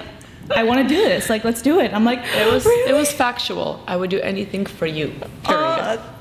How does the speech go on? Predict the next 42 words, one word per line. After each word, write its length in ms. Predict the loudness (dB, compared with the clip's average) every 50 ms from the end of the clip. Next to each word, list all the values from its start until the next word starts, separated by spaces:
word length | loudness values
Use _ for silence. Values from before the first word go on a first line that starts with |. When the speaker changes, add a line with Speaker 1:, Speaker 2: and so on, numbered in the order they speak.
| -20 -20 -20 -20 -18 -4 0
Speaker 1:
thank 440 | 2 2 2 2 0 -6 -10 -6
you. 440 | 0 4 6 6 8 6 6 4 2 2
Speaker 2:
You're 80 | 2 4
the 40 | 4
Speaker 1:
I 40 | 4
love, 40 |
Speaker 2:
best. 500 | 2 2 0 -2 -4 -8 -10 -10 -2 2 2
Speaker 1:
I 80 | 4
love 300 | 4 4 2 2 2 2
you. 160 | 2 4 4 4
Um, 160 | 2 2 0 0
Speaker 2:
I 280 | 2 2 4 4 2 2
love 180 | 2 0 0
you. 240 | -2 -2 -4 -4 -6 -10 -12 -16 -18 -16 -14 -10
Speaker 1:
So, 500 | -4 0 2 4 4 4 4 4 2 -2 -8 -12 -14 -14 -16 -18 -18 -20 -4 0
uh, 400 | 2 4 4 4 4 4 4 2 2
some 160 | 4 4 4
people 320 | 6 4 4 2 0 0 0
always 220 | 2 2 2 2
ask, 260 | 2 0 0 0 -2 -4
like, 220 | -6 -6 -8 -10 -16 -18 -20 -20 -16 -12 -4
how 220 | -2 0 0 0 0
me 140 | -2 -2 -2
and 80 | 0 0
Lily 280 | 2 2 2 2 0 -2 -2 2
know 160 | 2 4 4
each 160 | 4 2 2 2
other, 260 | 2 4 2 2 2
besides, 500 | 2 2 2 2 2 2 0 0 0 -2
like, 120 | -2 -2 -2 0
you 60 | 0 0
know, 100 | 0 0 -2 -6
the 40 | -4
fact 240 | -2 -2 -2 0
that 100 | -2 -2
she 120 | -2 -4 -4
is 200 | -4 -4 -2 -2
my 140 | -4 -6 -4
family. 420 | -4 -2 -2 0 0 -2 -2 -2 -2 0
Um, 300 | 2 4 4 4 2 0 -2 -8 -10 -10 -12 -12 -8
her 400 | -2 0 2 2 4 4 2 2
grandma, 500 | 0 0 0 0 2 2 2 2 2 2